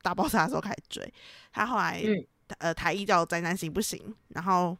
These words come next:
Speaker 1: 《破产姐妹》，然后《摩登家庭》跟《六人行》这些
Speaker 2: 都是美剧吗？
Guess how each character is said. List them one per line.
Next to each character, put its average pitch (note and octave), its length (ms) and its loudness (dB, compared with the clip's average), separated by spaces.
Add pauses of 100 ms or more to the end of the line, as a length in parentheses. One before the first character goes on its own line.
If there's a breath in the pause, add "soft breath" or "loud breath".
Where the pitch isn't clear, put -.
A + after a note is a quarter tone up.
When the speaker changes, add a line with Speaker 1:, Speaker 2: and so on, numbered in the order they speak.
(1040)
Speaker 1:
《破 B3 140 8
产 F#3+ 200 2
姐 E3+ 180 -2
妹》， E3+ 400 2 (840)
然 D3 140 -4
后 D#3+ 560 -2 (180)
《摩 F#3+ 220 4
登 A#3 220 2
家 A3 240 6
庭》 F3+ 420 -6 (280)
跟 G3+ 180 -2
《六 G#3 180 4
人 D#3 200 -6
行》 E3 200 -12 (600 loud breath)
这 E4 180 6
些 C#4 160 0
Speaker 2:
都 F4 140 12
是 A4+ 160 8
美 G#3 180 8
剧 A#3 220 2
吗？ F3+ 220 0